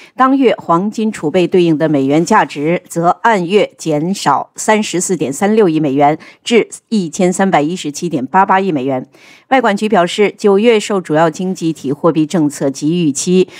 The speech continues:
宏观经济数据等因素影响，美汇指数上涨，全球金融资产价格总体下跌，汇率折算和资产价格变化等因素综合作用，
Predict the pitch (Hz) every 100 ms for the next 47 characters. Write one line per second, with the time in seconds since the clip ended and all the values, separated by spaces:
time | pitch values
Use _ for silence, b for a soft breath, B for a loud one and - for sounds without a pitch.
0 | B 185 202 233 220 214 214 214 180 147
1 | - 240 170 143 165 143 135 147 185 190
2 | 151 139 175 160 143 147 - 175 147 147
3 | 208 180 - 135 170 170 165 160 151 147
4 | B B - 202 254 262 185 190 190 220
5 | 202 180 226 233 - 131 - 165 - 143
6 | 151 139 151 190 123 - 156 165 175 -
7 | B - 269 226 190 - 160 190 233 214
8 | 165 160 165 226 202 262 196 156 - 151
9 | 185 147 160 131 131 175 180 160 131 208
10 | 220 - 139 156 160